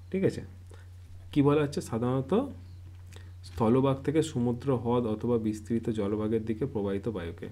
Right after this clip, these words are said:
স্থলভাগ থেকে ওই সমুদ্র প্রমুদ্রের দিকে যেসব বায়ু ফায়ু প্রবাহিত হয়, যে গঙ্গার ধারে গিয়ে বসে হাওয়া খাওয়া, সমুদ্রের ধারে গিয়ে বসে হাওয়া খাওয়া, তো সেই যে প্রবাহিত হচ্ছে সেইটাকেই বলা হচ্ছে, ঠিক আছে? সাধারণত সন্ধ্যার পর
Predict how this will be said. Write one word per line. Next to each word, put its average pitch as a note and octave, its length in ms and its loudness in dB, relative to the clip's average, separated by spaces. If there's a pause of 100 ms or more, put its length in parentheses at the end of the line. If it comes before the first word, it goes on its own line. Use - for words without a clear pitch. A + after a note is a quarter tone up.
(580)
স্থলভাগ D#3 440 0 (880)
থেকে A#3+ 280 2
ওই D3+ 180 4
সমুদ্র C#3+ 460 0
প্রমুদ্রের D3 380 0
দিকে C#3 180 0
যেসব C3 300 0
বায়ু A2+ 220 2
ফায়ু A#2 220 2
প্রবাহিত G#2 440 0
হয়, A2 140 0
যে A#2+ 100 -2
গঙ্গার A2 320 2
ধারে G#2+ 200 0
গিয়ে G#2+ 100 4
বসে G2+ 220 -2
হাওয়া F#2+ 260 -2
খাওয়া, F#2 260 -4 (600)
সমুদ্রের G#2 500 -2
ধারে G2+ 200 -2
গিয়ে G2 120 0
বসে G2 260 -4
হাওয়া F#2 220 -4
খাওয়া, B2 140 -2
তো - 160 -12
সেই A2 140 4
যে A2+ 100 6
প্রবাহিত A2 440 2
হচ্ছে A#2 200 -2
সেইটাকেই G2 480 -2 (480)
বলা F#2 200 2
হচ্ছে, F2+ 160 -4
ঠিক E3 140 4
আছে? F#2 200 -2 (760)
সাধারণত D#3 460 2
সন্ধ্যার D3+ 540 2
পর D#3+ 320 2